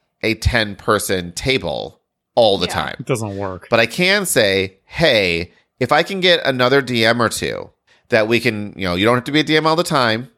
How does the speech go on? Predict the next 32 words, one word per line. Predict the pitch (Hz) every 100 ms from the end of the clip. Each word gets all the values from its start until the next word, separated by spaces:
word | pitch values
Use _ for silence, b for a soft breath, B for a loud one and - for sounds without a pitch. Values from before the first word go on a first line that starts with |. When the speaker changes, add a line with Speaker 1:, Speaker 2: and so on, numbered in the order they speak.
| -
Speaker 1:
I | 143
would | 175 175
probably | 156 151
be | 131
dedicated | 120 117 110 117 110 98
D | 101
M | 98 98 95
just | 92
'cause | - 90 85 - _
I | -
like, | 90 92 - _
that's | - 87 - -
the | - 92 _ _ _ -
thing | 117 104
I |
like | 90 85
to | 85
do. | 139 117 90 - -
Speaker 2:
'Cause | 233
you | 269
Speaker 1:
But | 254
Speaker 2:
don't |
Speaker 1:
if | 160
I |
Speaker 2:
like | 165
to | 226
play. | 196 - 175 _ _
<laughs> | 214 - 277 - 339 -
Speaker 1:
I | 143
really | 156 151 131
don't. | 92 117 107 92 - B B B 127
Um, | 127 131 123 117